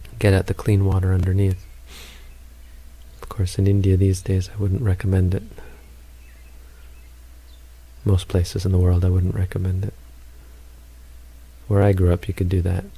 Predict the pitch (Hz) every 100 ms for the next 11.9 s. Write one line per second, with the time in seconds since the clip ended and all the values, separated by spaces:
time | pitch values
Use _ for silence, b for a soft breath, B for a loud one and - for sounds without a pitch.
0 | - - 98 92 95 - 95 92 98 92
1 | 92 90 90 - 95 90 90 98 95 -
2 | 98 98 104 - - - - - - -
3 | B B B B B - - - 95 92
4 | 92 98 101 - 107 - 98 101 - 101
5 | 92 92 92 - 98 92 92 - 101 92
6 | 95 104 90 95 - - - - - -
7 | - - - - B B B B B B
8 | B B - 98 101 - 107 98 101 101
9 | 98 95 95 - 104 98 95 92 95 -
10 | - - - - - - - - - -
11 | 101 101 - 104 98 - - -